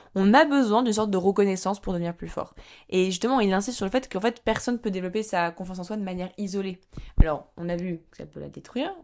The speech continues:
forcément, mais les autres, ils ont un effet moteur. T'as un effet moteur les autres. T'as une admiration envers ceux qui, alors, lui, il explique une sorte d'admiration envers ceux qui sont justement authentiques,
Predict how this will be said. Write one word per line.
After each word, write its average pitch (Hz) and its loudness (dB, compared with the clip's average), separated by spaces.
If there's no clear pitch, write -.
forcément, 175 -8
mais 240 0
les 226 0
autres, 302 -4
ils 196 -4
ont 302 0
un 277 0
effet 226 -2
moteur. 247 -8
T'as 190 -6
un 185 -2
effet 185 -6
moteur 226 -4
les 220 -4
autres. 185 -10
T'as 170 -4
une 165 -4
admiration 165 -6
envers 160 -6
ceux - -12
qui, 151 -14
alors, 160 0
lui, 185 -2
il 190 -2
explique 190 -8
une 170 -8
sorte 170 -6
d'admiration 190 -4
envers 170 -4
ceux 190 -10
qui 180 -12
sont 160 -12
justement 165 -8
authentiques, 190 -6